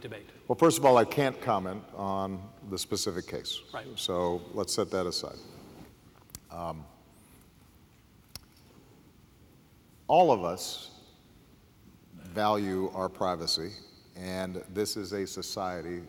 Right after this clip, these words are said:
Speaker 2: that is built on a constitution and a Bill of Rights and a, um, a healthy skepticism about overreaching government power.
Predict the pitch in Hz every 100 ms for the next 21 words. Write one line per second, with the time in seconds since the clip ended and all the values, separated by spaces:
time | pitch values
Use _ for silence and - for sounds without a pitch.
0 | - 85 82 85 82 - - - - -
1 | 95 78 82 113 104 82 90 92 90 85
2 | 80 - 76 92 85 - - 135 117 117
3 | 110 - 87 82 73 90 82 87 95 101
4 | - - 104 104 101 - 101 101 98 98
5 | 101 90 - - - - - - - -
6 | 50 78 80 78 71 - - - - -
7 | 143 131 120 - - 120 - 104 - 98
8 | 95 92 90 95 90 - - - - -
9 | - - - - - - - - 110 104
10 | 95 95 87 92 87 87 87 82 69 71
11 | -